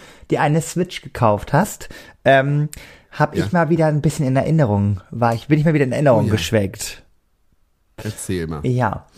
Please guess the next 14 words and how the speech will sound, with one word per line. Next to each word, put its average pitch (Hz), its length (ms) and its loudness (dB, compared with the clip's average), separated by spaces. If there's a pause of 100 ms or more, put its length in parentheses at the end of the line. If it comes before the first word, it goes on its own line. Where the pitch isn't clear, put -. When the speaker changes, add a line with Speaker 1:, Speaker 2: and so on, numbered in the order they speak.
(260)
Speaker 1:
ich 147 220 2
hab, - 360 -4
äh, 131 260 2
doch - 180 -4
so - 120 0
einen 123 180 2
Briefumschlag 135 640 0
mit 131 80 -2
meinem, 110 240 -2
mit - 140 -6
meinen 123 140 0
ganzen, 117 440 0
ähm, 104 180 -4
Konzerttickets, - 880 -4